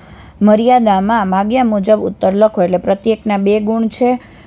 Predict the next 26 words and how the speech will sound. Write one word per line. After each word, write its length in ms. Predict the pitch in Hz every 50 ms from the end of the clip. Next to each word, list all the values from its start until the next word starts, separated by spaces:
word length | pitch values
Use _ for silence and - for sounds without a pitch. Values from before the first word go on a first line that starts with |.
| - -
કુલ 240 | - 233 254 254 226
વિભાગ 380 | 226 226 202 202 220 214 208
આખો 260 | 202 190 185 - 208
અઢાર 320 | 190 180 175 190 196 208 220
માર્કનો 380 | 220 214 220 226 - 226 220
છે, 160 | 214 - - -
ગમે 240 | 202 196 190 196
તે 160 | 190 - 185 180
નવ 180 | 185 208 233
પ્રશ્નના 520 | 220 - 185 180 - - 175 175 180 190 196
જવાબ 360 | 170 - 175 185 196 190 190
લખવાના 440 | 180 180 - - 185 175 180 214 240
રહેશે. 340 | 247 247 254 - - 180 165 - - - - - - - - - - - -
પચીસમો 500 | - 233 233 - 262 262 247 262 254 254
પ્રશ્ન, 360 | 240 254 247 254 247 226 190
વિઘટન 420 | 180 185 190 214 240 247 285 294 269
પ્રક્રિયાઓ 500 | 240 247 233 - 233 240 226 220 214 214
અને 160 | 214 214 214
સંયોગીકરણ 680 | 208 - 202 208 208 208 214 220 202 214 208 208 208 202
પ્રક્રિયાઓની 600 | 196 208 196 202 208 208 196 196 190 196 190 185
વિરુદ્ધ 280 | 185 208 226 277 247 -
પ્રક્રિયા 440 | - 208 190 - 196 190 190 185
શા 220 | 190 - 233 247 262
માટે 360 | 247 202 180 185 - 214 226
કહેવાય 420 | 220 - 196 208 175 180 185 196
છે? 200 | 190 - - 247